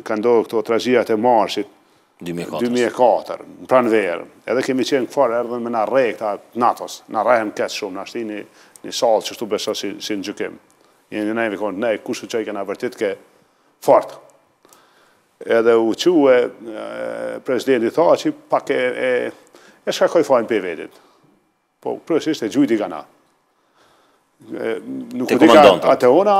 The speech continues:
Speaker 1: atë i vra, po atër ma shumë unë u ekspozova, për çka ndodhi në dy mijë e katër, në fakt nuk kom pas ndonjë lidhje me ato procese, sa vërteta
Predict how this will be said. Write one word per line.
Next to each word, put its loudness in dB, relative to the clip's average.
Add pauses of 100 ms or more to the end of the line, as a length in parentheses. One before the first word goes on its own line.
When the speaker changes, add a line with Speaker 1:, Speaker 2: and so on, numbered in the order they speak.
Speaker 1:
atë 2
i 2
vra, 6
po 6
atër 2
ma 2
shumë 2
unë 4
u 6
ekspozova, 2 (440)
për -4
çka 0
ndodhi 6
në -2
dy 4
mijë 8
e -6
katër, 0
në -4
fakt 0
nuk -4
kom -4
pas -2
ndonjë -6
lidhje -6
me -10
ato -8
procese, -14
sa -6
vërteta -8